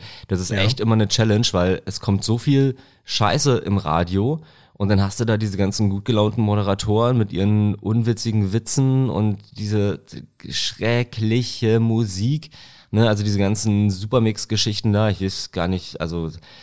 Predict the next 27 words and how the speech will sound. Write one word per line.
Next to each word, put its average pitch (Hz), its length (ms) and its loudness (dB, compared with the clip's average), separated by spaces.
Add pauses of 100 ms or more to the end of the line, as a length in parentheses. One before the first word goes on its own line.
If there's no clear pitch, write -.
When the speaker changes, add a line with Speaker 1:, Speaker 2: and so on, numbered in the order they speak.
(120)
Speaker 1:
ich - 60 -18
finde 85 160 -4
das 87 80 -2
immer 95 140 2
alles 82 200 -4
furchtbar. 90 400 -2
Und 82 200 -4
dann 104 140 2
irgendwie 110 220 -2
einen 101 100 0
guten 120 200 0
Sender 113 240 0
zu 120 120 -6
finden, 120 300 0
der 101 120 0
dich 101 100 -2
nicht - 400 -6
stört, 131 500 2
sondern 107 320 -2
der 101 100 0
interessant 107 500 -4
ist 135 160 -4
und 110 100 -4
den 110 120 -2
du 104 80 0
gerne 101 320 0
hörst, 104 380 -2